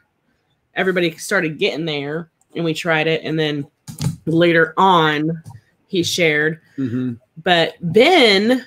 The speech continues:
Speaker 1: was actually there that evening, and he had brought a little sample, and I got to try it before that all went down anyway. So
Speaker 2: you got the
Speaker 1: I
Speaker 2: double, you
Speaker 1: I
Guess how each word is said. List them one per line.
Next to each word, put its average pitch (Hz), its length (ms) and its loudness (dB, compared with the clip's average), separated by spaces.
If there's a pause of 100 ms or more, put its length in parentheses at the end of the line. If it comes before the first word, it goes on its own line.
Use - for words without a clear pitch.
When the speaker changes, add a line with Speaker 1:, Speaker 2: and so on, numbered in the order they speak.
(140)
Speaker 1:
was 185 260 -2
actually 180 420 -2
there 170 240 0
that 165 220 -2
evening, 170 320 -4
and 165 100 -4
he 285 300 -6
had 233 220 -2
brought 175 220 0
a - 40 -2
little 170 240 -4
sample, 165 600 -2
and 165 260 -6 (320)
I 135 120 -8
got 190 200 -2
to 165 80 -4
try 180 320 0
it 170 140 0
before 165 600 0 (720)
that 180 300 0
all 170 200 4
went 170 160 0
down 175 200 0
anyway. 208 380 -4
So 156 480 -6 (680)
Speaker 2:
you 170 80 -2
got 175 120 0
the 185 60 -2
Speaker 1:
I 180 40 -2
Speaker 2:
double, 165 360 2
you 170 100 -4
Speaker 1:
I - 20 0